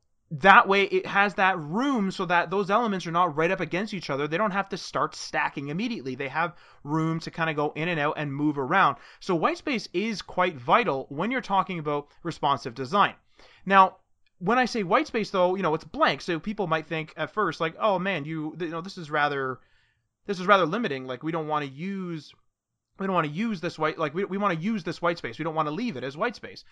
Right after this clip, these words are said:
But if you fill it up too much, it, you know, you re-, you're gonna require a place or a space to, to move those elements around. Those elements,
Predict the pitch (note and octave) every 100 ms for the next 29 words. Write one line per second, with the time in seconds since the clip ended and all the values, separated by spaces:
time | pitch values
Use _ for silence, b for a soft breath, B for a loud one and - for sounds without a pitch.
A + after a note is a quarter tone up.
0 | b b b G3 F#3+ G3+ - D4 F4 E4
1 | A3+ - - F#3+ D3+ F3 G#2 - - _
2 | _ _ _ F3+ F3 G3+ G3 F#3 - F#3+
3 | F#3+ - _ D#3+ E3+ - F3+ G#3+ C#4 G3+
4 | G3+ - G3 A3+ A#3 F3+ - D#3+ - F#3+
5 | G3+ F3 D3 - - G#3+ - - F3 D3+
6 | - - D#3 D#3+ F#3+ B3+ E3 D#3+ D#3+ E3
7 | D#3 - C3+ B3+ E3 B2 D#3+ C4 F#3 A#3
8 | G3 D#3+